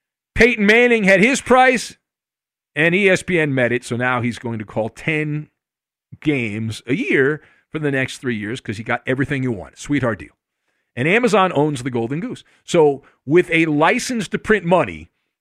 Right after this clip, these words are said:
they could give T B twelve the oil of the angels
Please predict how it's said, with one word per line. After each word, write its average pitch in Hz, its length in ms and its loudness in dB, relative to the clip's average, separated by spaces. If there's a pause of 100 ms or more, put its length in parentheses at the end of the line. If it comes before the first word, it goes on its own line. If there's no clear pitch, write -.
(160)
they 165 200 0
could 190 200 -2
give 151 300 0
T 165 180 -6
B 160 160 -6
twelve 123 380 -4
the 143 200 -2
oil 175 360 2
of 160 100 -2
the 190 140 -2
angels 185 500 -6